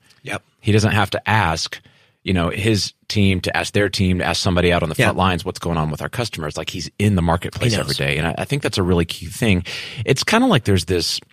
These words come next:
Speaker 2: this spectrum where two extremes are not good as a C E O. I mean, one
Speaker 1: Right.
Speaker 2: is you stay in the marketplace as the maker, and you just
Speaker 1: Correct.
Speaker 2: become the, what Michael Gerber talks about, the E-Myth, where you're, you really
Speaker 1: Yep.
Speaker 2: just own the job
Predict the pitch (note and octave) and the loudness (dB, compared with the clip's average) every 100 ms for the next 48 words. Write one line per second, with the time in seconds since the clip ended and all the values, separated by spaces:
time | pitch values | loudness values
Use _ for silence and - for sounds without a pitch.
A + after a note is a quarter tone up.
0 | - G2+ G#2 - A#2+ A2+ A2 F#2 F2+ E2 | -8 -2 -2 2 2 2 4 4 4 0
1 | - - D3 D3 - - G2+ G2 E2+ F2 | -4 0 2 2 0 2 4 6 4 2
2 | E2 E2+ - E2+ E2 D2+ D#2 - D2+ C2 | 4 2 0 -2 -4 -4 -6 -6 -6 -4
3 | C#2+ - - - - F#2 G2 G2+ C3+ C#3 | -4 -4 -8 -14 -4 2 4 6 6 6
4 | G2+ G2 - - G#2 G2 F#2 F2+ - - | 4 0 0 0 4 4 4 0 -8 -20
5 | - - - A#2+ C3 G#2 G2 - - F#2+ | -20 -12 2 4 6 4 2 -2 -2 -2
6 | - F#2 D#2 D#2+ D#2+ F#2 - C#2 C#2 F#2+ | -2 -6 -4 -2 0 0 0 -4 -6 -10
7 | _ _ _ _ G2 F#2+ F#2 A2 F#2 G#2+ | _ _ _ _ 2 2 4 2 2 0
8 | G#2+ F#2+ F2 E2+ E2+ - G2 F#2 F#2+ F2 | 2 2 4 2 0 0 0 2 0 0
9 | F2 F2 E2+ E2+ - D2 D#2+ D#2+ - F2+ | 0 0 2 0 0 -2 -2 -2 -2 2
10 | F2 D#2+ - E2 D2+ D#2+ - - - G2+ | 2 0 -2 -2 0 -2 -4 -20 -6 0
11 | G2 A#2 G#2+ F2+ E2+ - - - - F#2+ | 4 6 6 2 -4 -8 -14 -6 0 2
12 | E2+ D2+ C#2 G2 G#2 D2+ D#2 | 0 -4 2 4 4 2 -2